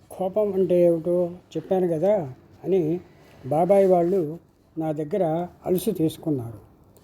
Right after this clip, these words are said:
తీసుకుని నన్ను నెత్తి మీద, నడ్డి మీద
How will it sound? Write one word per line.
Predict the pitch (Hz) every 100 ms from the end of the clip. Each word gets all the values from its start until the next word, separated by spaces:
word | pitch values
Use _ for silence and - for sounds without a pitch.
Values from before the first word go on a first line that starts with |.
| - 180
తీసుకుని | 190 202 220 196 160 165 - - - - 165
నన్ను | 170 170 151 165 -
నెత్తి | 165 - 180
మీద, | 185 180 190 202 - - _ 143
నడ్డి | 151 175
మీద | 185 170